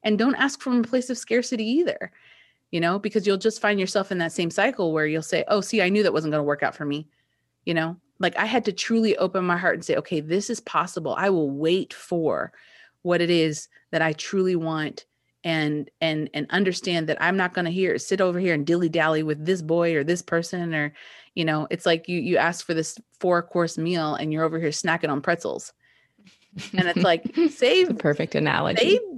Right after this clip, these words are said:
Speaker 1: the, the, your appetite for the real deal here, okay? <laughs>
Speaker 2: Yes.
Speaker 1: Because if you don't, when it come, when it shows up, you won't be hungry. You won't recognize it.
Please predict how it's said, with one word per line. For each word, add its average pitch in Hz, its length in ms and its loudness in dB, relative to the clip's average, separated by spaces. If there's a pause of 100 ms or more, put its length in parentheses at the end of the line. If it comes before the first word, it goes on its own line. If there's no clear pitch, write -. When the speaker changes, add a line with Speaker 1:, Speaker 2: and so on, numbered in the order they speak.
Speaker 1:
the, 196 280 -2
the, 226 140 2
your 247 180 4
appetite 254 640 2
for 247 100 2
the 226 140 4
real 254 260 4
deal 339 280 4
here, 165 260 4
okay? 240 360 4 (200)
<laughs> - 20 -16
Speaker 2:
Yes. - 340 -2
Speaker 1:
Because 233 320 2
if 220 160 -2
you 233 200 0
don't, 226 520 0
when 202 120 2
it 196 100 0
come, 226 240 0
when 202 140 2
it - 80 -4
shows 269 280 2
up, 254 140 0
you 180 100 -2
won't 185 180 0
be 202 60 -2
hungry. 175 600 -6 (1120)
You 180 120 0
won't 202 220 2
recognize 170 600 -2
it. - 180 -6